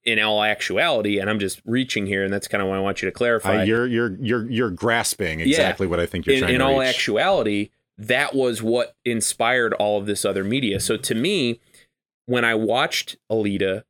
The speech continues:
Speaker 1: some of the cool stuff that, well, first off, let me just say that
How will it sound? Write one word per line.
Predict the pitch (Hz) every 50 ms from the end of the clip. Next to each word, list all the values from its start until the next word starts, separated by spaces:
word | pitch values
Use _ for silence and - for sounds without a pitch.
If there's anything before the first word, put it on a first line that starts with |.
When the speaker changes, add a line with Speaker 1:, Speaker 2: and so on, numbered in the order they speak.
| _
Speaker 1:
some | - - 151 135
of | 131
the | 120
cool | 107 - - 143 139 135
stuff | - - - 131 123 113 - -
that, | - 95 87 - _ _ _ _ _ _ _ _ _ _ _ _ _ _ -
well, | 202 190 165 -
first | - - 214 202 - -
off, | 139
let | 143 175
me | 175 160
just | 135 123 -
say | - 127
that | 110 107 87 -